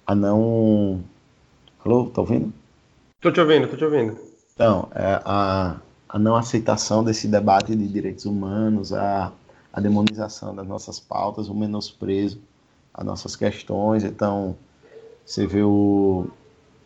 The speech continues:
Speaker 1: já algumas coisas, né, que são aí a pauta do, da minoridade, da redução da, da maioridade penal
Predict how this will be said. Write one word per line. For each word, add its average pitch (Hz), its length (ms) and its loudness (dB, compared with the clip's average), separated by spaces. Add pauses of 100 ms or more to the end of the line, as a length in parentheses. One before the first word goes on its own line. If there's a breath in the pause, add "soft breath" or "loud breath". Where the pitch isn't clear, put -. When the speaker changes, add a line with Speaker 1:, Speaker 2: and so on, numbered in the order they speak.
(360)
Speaker 1:
já 101 160 4
algumas 113 360 2
coisas, 113 380 0
né, 110 140 -2
que 104 180 -4
são 101 580 -2 (240)
aí 101 180 2
a 95 80 2
pauta 101 380 2
do, 98 320 0
da 95 160 0
minoridade, 98 600 2
da 95 80 0
redução 98 360 0
da, 95 300 2
da 98 120 0
maioridade 98 480 2
penal 92 420 0